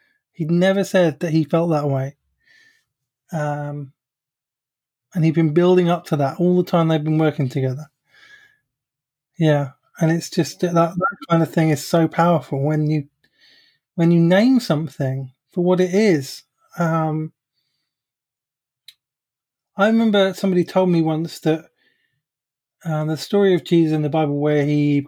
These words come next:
cast out the demons and he calls them by their name,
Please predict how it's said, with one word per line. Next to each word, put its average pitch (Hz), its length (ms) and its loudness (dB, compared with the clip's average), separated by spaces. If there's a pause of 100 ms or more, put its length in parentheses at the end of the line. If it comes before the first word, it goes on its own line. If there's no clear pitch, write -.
cast 160 360 -4
out 156 200 -4
the 143 60 -6
demons 135 640 -4 (920)
and 160 100 0
he 156 180 -2 (160)
calls 185 340 0
them 160 120 2
by 151 180 0
their 147 160 0
name, 156 420 -2